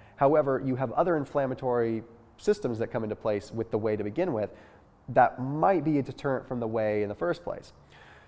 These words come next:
The only time that you might get a benefit out of the whey is when you know that you've had a very, very, very intense workout and your body can actually utilize that whey protein at that very specific point in time. But remember that protein synthesis stays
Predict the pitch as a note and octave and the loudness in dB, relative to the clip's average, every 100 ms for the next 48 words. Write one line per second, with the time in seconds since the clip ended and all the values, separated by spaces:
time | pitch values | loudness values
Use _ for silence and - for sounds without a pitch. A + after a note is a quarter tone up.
0 | _ - D#3+ E3+ A3 A3+ E3 E3+ D#3 C#3 | _ 2 6 6 4 0 2 2 2 -2
1 | B2+ A#2+ D3 C#3+ C3 B2 C3+ - C3 A#2+ | -2 2 2 2 -4 -2 -4 -2 2 2
2 | A2 G#2+ C#3+ G#3 C3+ B2 A2 A2+ B2+ B2 | 2 -2 2 2 2 0 -4 -4 -4 -2
3 | B2 B2 C#3 D#3+ G3 A#2+ G2+ B2+ - - | -2 -2 2 4 4 2 -2 -4 -8 -20
4 | - - B2+ C3 C#3 A2+ G#2+ G#2+ D3 G#3 | -12 -4 -2 0 2 0 0 2 4 6
5 | F3 A#2+ A2+ A2 G#2+ C3+ F#3+ D3+ A#2 A2 | 6 6 2 0 2 4 4 2 0 -6
6 | G#2 G#2 G2+ G#2 G2 B2 - B2 A#2 - | -4 -4 -4 -2 -2 -4 -4 -4 -2 0
7 | A#2+ C#3 A#2+ - - D#3+ C3 A#2 A#2+ - | 0 0 -4 -10 -8 -4 -4 -4 -8 -18
8 | - - A#2+ - A#2+ A2 A2 F3+ F#3+ B2+ | -12 0 0 0 -4 -4 -2 -2 2 2
9 | A#2+ A2 G2 A2 G#2 - G#2+ A#2+ G#2+ A2 | 2 2 0 0 -4 -2 -4 -4 -4 -2
10 | A#2 G2+ A2 C#3 D3 D#3 - D3 B2 A2 | 0 0 0 4 4 2 -2 -4 -2 -2
11 | A#2+ A2+ G3 D3+ - - - C#3 C#3 F#3+ | -4 -2 -2 -2 -2 -6 2 2 6 4
12 | E3+ B2 G#2 - F3+ G#3+ F3 C#3 G3+ F3 | 4 2 0 2 2 2 -2 -2 -2 -2
13 | C#3+ - - C3 B2 | -4 -4 -2 -2 -2